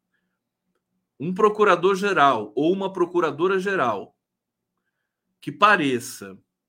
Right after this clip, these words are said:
profundamente competente e, é, comprometida ou comprometido com os procedimentos do Ministério Público, que vai poder agir com independência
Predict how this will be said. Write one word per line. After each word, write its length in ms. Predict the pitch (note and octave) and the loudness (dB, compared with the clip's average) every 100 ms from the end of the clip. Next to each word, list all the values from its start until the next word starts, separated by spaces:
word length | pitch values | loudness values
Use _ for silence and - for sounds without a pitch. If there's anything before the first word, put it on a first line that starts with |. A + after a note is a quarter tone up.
| _ _ _ | _ _ _
profundamente 960 | F#3 G3+ F#3 G#3+ B3+ D4+ A3+ F3+ F#3 F#3 | 2 2 0 -4 -2 2 0 0 -8 -10
competente 1120 | F3 D3 B2+ B2 A#2+ A#2+ D#3+ F3+ - - _ _ _ _ _ _ _ _ _ - | -12 -8 -8 -6 -8 -6 -8 -12 -18 -20 _ _ _ _ _ _ _ _ _ -8
e, 480 | D3+ F3 F#3 F#3 _ _ _ - | -4 -2 -4 -6 _ _ _ -8
é, 480 | C#3+ C#3 C3+ B2+ B2 | -4 0 0 -2 -4
comprometida 1300 | - E3+ D#3+ E3 D#3 C#3 - - C#3+ E3+ D#3+ F3+ F3+ | -8 -8 -4 -4 -4 -6 -10 -10 -8 -6 -4 -4 -4
ou 160 | C3+ | -8
comprometido 1080 | B2+ B2+ A#2+ A#2 A#2 A#2+ - E3 E3 F3 - _ _ _ _ _ _ - | -8 -10 -10 -8 -8 -10 -14 -12 -12 -14 -16 _ _ _ _ _ _ 0
com 500 | E3+ D#3+ C3 G2+ - _ _ _ _ | 2 2 -2 -10 -16 _ _ _ _
os 160 | C3+ - | -16 -14
procedimentos 1200 | - C#3 C#3+ B2+ A#2+ C#3 E3 E3 E3 - - - _ _ _ _ | -10 -8 -6 -6 -6 -2 -2 -2 -6 -14 -16 -20 _ _ _ _
do 120 | B2+ | -12
Ministério 480 | C3+ C3 A#2 C3 A2+ | -10 -10 -6 -4 -4
Público, 800 | - D3 E3+ D#3 D#3 - E3+ E3 _ _ _ _ | -6 -4 -4 -4 -8 -10 -16 -18 _ _ _ _
que 120 | C#3 | -6
vai 220 | B2+ C#3+ | -2 -2
poder 480 | C#3 B2+ A2+ C3 B2+ | -2 -6 -4 -4 -4
agir 460 | C3 B2+ G#2+ A#2 A#2+ | -2 -2 -4 -10 -10
com 140 | B2+ | -10
independência 1300 | C3+ B2+ B2 A#2+ A2 A2 B2+ D#3 D#3+ - D#3+ D#3 | -6 -2 -2 -4 -6 -4 -4 -4 -10 -10 -8 -8